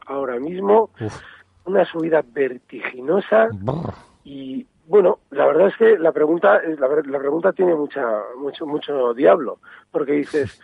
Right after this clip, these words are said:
Speaker 2: <laughs>
Speaker 1: "Me gustaría me analizara". Joder, pues no puedo analizárselo, pero no porque no quiera, <laughs> es que es tan alcista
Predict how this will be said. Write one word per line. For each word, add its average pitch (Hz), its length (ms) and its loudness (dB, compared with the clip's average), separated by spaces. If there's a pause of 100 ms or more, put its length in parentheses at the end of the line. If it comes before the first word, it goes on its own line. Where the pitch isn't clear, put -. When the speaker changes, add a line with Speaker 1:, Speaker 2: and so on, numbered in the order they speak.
(120)
Speaker 2:
<laughs> - 160 -20
Speaker 1:
"Me 151 100 -6
gustaría 170 340 2
me 214 100 2
analizara". 151 500 0
Joder, 156 300 -2
pues 143 140 -10
no 240 80 2
puedo 135 200 -4
analizárselo, 110 600 -12
pero 151 200 -4
no 240 100 4
porque 190 280 4
no 156 100 4
quiera, 196 360 0 (160)
<laughs> - 160 -20
es - 160 -2
que 247 120 -2
es - 120 -4
tan 262 200 6
alcista 233 680 4